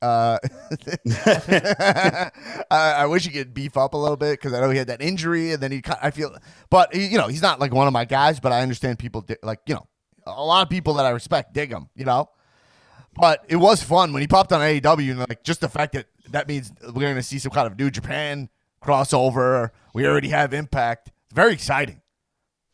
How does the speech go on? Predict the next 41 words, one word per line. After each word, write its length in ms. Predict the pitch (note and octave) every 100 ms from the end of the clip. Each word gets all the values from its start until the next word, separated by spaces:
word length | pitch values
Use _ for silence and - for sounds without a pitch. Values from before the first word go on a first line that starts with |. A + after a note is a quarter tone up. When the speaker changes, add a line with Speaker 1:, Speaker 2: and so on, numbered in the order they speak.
| _ - _ _ _ - - - _
Speaker 2:
Yeah, 240 | - C#4 F4+
I, 300 | A#3+ A#3+ D4+ -
I, 140 | B3+
I, 520 | G3+ B3 B3+ B3 A#3+
um, 240 | A3+ G#3+ G3+
uh, 100 | F3+ F3+
we 100 | A#3
were 120 | C#4+
talking 260 | B3 C#4 C4
about 220 | A3+ F3+
this, 200 | G3 -
uh, 140 | D#3
Pop, 320 | D#3 F3+ F#3+
for 140 | - D#3
our 80 | C3+
show. 340 | - G3+ F3
We 140 | D#3
actually 180 | F3 -
talked 240 | D#3 E3+ E3
about 260 | C#3+ C3
this 280 | C3 B2+ -
with, 240 | B2+ A#2+
um, 500 | B2 A#2 G#2+ G#2 G2+ G2 _ _ _ _ _ _ _ _ _ _
with, 440 | C#3+ D#3 C#3+ B2 _
uh, 280 | A#2+ B2+ A#2
Robert 560 | A2 D3 E3 D#3+ D#3 D3+
and 200 | B2+ B2
Lance 300 | C3+ C#3+ -
Storm 600 | - C#3 C#3 C#3 C3+ C3+
and, 360 | A#2+ A2+ A2
uh, 420 | A2+ A2 G#2+ G#2 G2+
Scott 360 | - C3 B2
Chaplin 380 | A#2+ B2 B2 B2
and 60 | A2+
Mike 160 | A2+
Lawrence 380 | A2 B2 B2+ A#2
yesterday, 520 | B2 A#2+ A#2 A#2 A2
and 220 | G#2 G2+ F#2+
Speaker 1:
Lance 320 | C#3 D#3+ D#3
Storm, 320 | - F3+ A3
baby. 400 | C3+ A2 F#2+ F#2